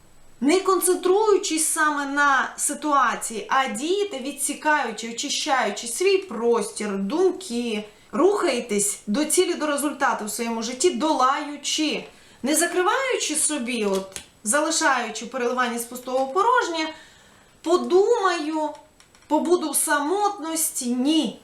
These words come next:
активні дії тільки приведуть вас до результативності, до цілі, до результату,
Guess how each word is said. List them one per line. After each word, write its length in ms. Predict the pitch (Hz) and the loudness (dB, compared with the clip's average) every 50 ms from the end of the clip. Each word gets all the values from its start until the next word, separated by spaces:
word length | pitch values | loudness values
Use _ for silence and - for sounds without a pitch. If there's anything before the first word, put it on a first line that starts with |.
| _ | _
активні 680 | - 233 247 240 - - - 370 392 370 330 330 320 311 | -2 -2 -2 -2 -6 0 2 2 2 2 0 -2 -2 -2
дії 460 | 240 220 262 294 294 269 240 233 214 | -2 0 0 0 0 0 -2 -4 -6
тільки 420 | - - - 277 254 240 - 247 233 | -6 -2 -2 -2 -2 -2 -4 -6 -6
приведуть 760 | - - 247 247 226 240 220 202 208 349 415 480 466 - | -4 -4 -4 -4 -2 -2 -2 0 2 2 2 2 0 -4
вас 280 | 226 208 240 220 208 202 | 0 0 0 0 0 -2
до 180 | 196 220 285 302 | -4 -4 -2 -2
результативності, 1500 | 302 302 - 277 294 254 - 285 285 285 - - 285 262 240 214 220 214 214 208 - - - - 240 233 208 190 190 - - - - - - - | -2 -4 -4 -6 -8 -6 -4 -4 -4 -4 -4 -8 -6 -6 -4 -4 -4 -4 -4 -4 -6 -6 -6 -6 -4 -4 -4 -6 -8 -10 -20 -20 -20 -20 -6 -4
до 220 | 202 240 285 285 | 0 2 2 2
цілі, 360 | 277 285 - 330 370 359 349 302 | 0 0 2 2 2 2 2 0
до 160 | 226 285 285 | -2 -2 -2
результату, 960 | 294 294 240 269 302 277 - - 254 233 226 214 208 - - 220 214 208 | 0 0 0 -2 -4 -6 -2 0 2 2 2 0 -2 -6 -8 -8 -8 -8